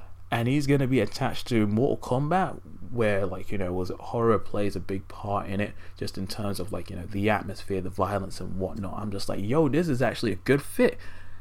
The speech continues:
This was the first bit of, you know, was it notoriety that this adaptation had had for a while. Everyone was just like, "Yo, man, there might be hope."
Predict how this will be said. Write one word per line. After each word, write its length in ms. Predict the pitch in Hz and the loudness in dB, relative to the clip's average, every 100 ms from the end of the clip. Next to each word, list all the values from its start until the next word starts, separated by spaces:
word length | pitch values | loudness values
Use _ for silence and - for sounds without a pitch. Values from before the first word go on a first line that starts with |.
| - | -4
This 180 | - 156 | 2 4
was 180 | 185 180 | 4 4
the 120 | 151 | 2
first 600 | - - 165 175 165 139 | 2 4 4 4 0 0
bit 180 | 139 143 | 2 2
of, 180 | 127 120 - - | 0 -4 -6 -2
you 180 | 127 | 2
know, 200 | 117 98 | 4 4
was 240 | 92 98 104 | 2 0 0
it 180 | 95 104 | -2 -2
notoriety 1160 | 101 110 113 - 110 104 104 104 95 95 90 | 0 2 2 0 0 2 4 4 2 -2 -2
that 280 | 98 92 - | -2 -4 -2
this 200 | 104 104 | -2 0
adaptation 600 | 104 104 - 104 98 92 | 0 0 -4 -6 -4 -4
had 120 | 92 | -4
had 160 | - 101 | -2 -4
for 160 | - 92 | -4 -4
a 60 | |
while. 420 | - - 92 87 - | -2 0 0 0 -2
Everyone 360 | 95 95 92 | -2 -2 -4
was 100 | 90 | -6
just 220 | - - | -6 -6
like, 140 | - 92 | -6 -6
"Yo, 200 | 98 90 | -6 -6
man, 240 | 92 92 | -6 -8
there 100 | 98 | -4
might 240 | 98 101 - | -2 0 -2
be 100 | 95 | -4
hope." 340 | - 110 | 0 0